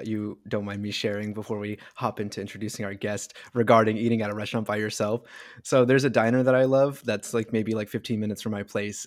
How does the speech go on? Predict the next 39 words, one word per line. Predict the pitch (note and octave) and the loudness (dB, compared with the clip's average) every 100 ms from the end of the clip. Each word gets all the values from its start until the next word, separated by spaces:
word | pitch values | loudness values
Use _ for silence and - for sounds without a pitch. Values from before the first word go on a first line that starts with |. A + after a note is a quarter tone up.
| - | -2
and | A2+ G#2+ G#2 G#2 - - _ A#2 | -2 -2 -4 -8 -12 -20 _ 2
I | |
went | C3 C#3+ | 2 4
there | C3 | 4
one | B2 | 4
day | A#2+ A#2 | 2 2
to | |
get | A2+ - | 2 2
breakfast | D#3 - G#2 G#2 | 2 2 -2 -4
after | G#2 G2+ | -4 -4
I | |
had | G#2+ | -4
a | |
doctor's | G2+ A2 A#2 G2+ | -4 -4 -4 -8
appointment, | - F#2+ E2 | -8 -8 -8
'cause | - | -8
I | G#2 | -6
was | G#2+ G#2+ | -6 -6
like, | G#2+ - | -8 -8
"I'm | |
gonna | F3+ | -6
treat | - F#3 | -4 -4
myself | F3 F#3 F3 | -4 -4 -4
to | G#3+ | -6
a | G3 | -4
cocktail | G#2 A2 - C#3+ | -4 -4 -4 -4
and | - A#2 | -4 -6
some | D3 D3+ | -6 -4
breakfast." | F#3+ - F#2+ G#2 | -4 -6 -10 -8
And | A2 | -2
mind | B2+ C#3+ | 0 0
you, | G2+ | -4
this | F#2+ | -6
cocktail | - B2+ - | -6 -6 -8
was | G2+ | -12
called | - G#2 | -8 -8
a | G#2+ | -6
love | A2 A2 | -8 -8
potion, | - C3 - D#3+ E3+ | -6 -8 -6 -8 -10